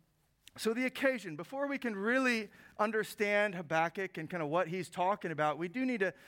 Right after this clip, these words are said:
spend a moment at the outset of this sermon series to just try to understand what's even happening in these moments. What's, what's going on? That's one of the ways that we'll kinda get some light shed on this text so we can interpret it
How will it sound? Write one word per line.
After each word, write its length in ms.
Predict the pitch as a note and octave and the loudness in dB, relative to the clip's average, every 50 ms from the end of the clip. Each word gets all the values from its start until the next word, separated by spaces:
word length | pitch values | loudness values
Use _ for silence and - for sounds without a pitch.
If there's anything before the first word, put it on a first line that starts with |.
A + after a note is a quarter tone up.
| - - | -20 -20
spend 280 | - - - A#3 A3 G3+ | -20 -4 -2 -2 0 0
a 60 | G3 | -2
moment 480 | F#3 F#3 G#3 A#3 A#3 A3+ G3+ F#3 F3+ F#3+ | 0 2 4 4 4 4 2 0 0 -2
at 80 | F#3 | -2
the 140 | E3 F3+ F3 | 0 2 2
outset 340 | F3 F#3 F3 - - A3 G#3+ | 2 2 0 -2 0 2 2
of 140 | G#3+ F#3+ F3 | 2 2 0
this 120 | G3 F#3 | -2 -2
sermon 320 | - - A3+ A#3 A3 G3+ D3 | -2 -2 -2 -2 -2 -2 -4
series 260 | - E3+ E3 D#3 - | -2 -2 -2 -2 -2
to 60 | G3+ | -6
just 160 | F3+ - - | -8 -8 -2
try 200 | - A3 G#3 A3+ | 0 2 2 2
to 40 | A#3+ | 2
understand 400 | G#3 F#3 F3 D#3 - - E3+ E3+ | 0 -2 -6 -8 -6 -8 -6 -4
what's 160 | F#3 F#3 - | -6 -6 -6
even 180 | A3 G#3 E3+ C3+ | -6 -6 -4 0
happening 500 | D#3+ F3+ F#3+ G3 - E3 D3 C3+ A#2+ - - - - - _ | 2 2 2 2 0 -6 -6 -6 -8 -12 -18 -20 -20 -20 _
in 120 | - E3 D#3 | -8 -4 -4
these 180 | D#3 C#3+ C3+ | -2 -2 -2
moments. 460 | D3+ C#3+ B2 A2+ G2+ - - - - _ _ _ _ _ - _ _ _ | -2 -2 -2 -4 -6 -12 -18 -20 -20 _ _ _ _ _ -20 _ _ _
What's, 240 | - F3+ F#3 - F3 | -2 -2 -2 0 -2
what's 180 | F#3+ G#3 - | -4 -4 -2
going 380 | - - G#3+ A3 G#3+ G3+ G3 F#3 | 0 0 2 2 2 2 2 2
on? 240 | F#3+ G3+ G3 E3+ D#3+ | 4 4 4 2 2
That's 180 | E3+ E3 - | -2 -4 -4
one 140 | F#3+ G3 F#3+ | -6 -6 -4
of 40 | F#3 | -2
the 80 | F3+ F3 | 0 2
ways 340 | F3+ F#3 F#3 F#3 F3+ - | 2 2 4 2 0 0
that 100 | - E3 | -4 -6
we'll 100 | E3+ F3+ | -6 -6
kinda 220 | - - F#3 E3 D3 | -4 -2 -2 -2 -2
get 180 | E3+ F3 - | -2 -4 -4
some 160 | - - D#3+ D3+ | -4 -6 -4 0
light 300 | D#3 D#3+ E3+ F3+ F3 - | 2 4 4 2 0 -4
shed 340 | - - F#3 E3+ E3+ E3 | -4 -2 0 2 2 2
on 320 | D#3+ D#3 D3+ D3+ D3 D3 C#3 - - - - - | 2 2 2 0 0 -2 -4 -10 -16 -20 -12 -6
this 180 | - E3 - - | -4 -4 -4 -2
text 340 | - C4 C4 C#4+ A#3+ - - | 0 0 0 0 -2 -6 -12
so 60 | F#3 | -12
we 100 | E3 D#3+ | -12 -8
can 140 | - E3+ D#3 | -8 -6 -6
interpret 560 | D3+ D3 - - F#3+ F#3 F#3 - F3 E3+ D3+ | -6 -8 -6 -6 -6 -6 -4 -4 -4 -2 0
it 200 | D3+ D3 C#3+ | 0 0 -2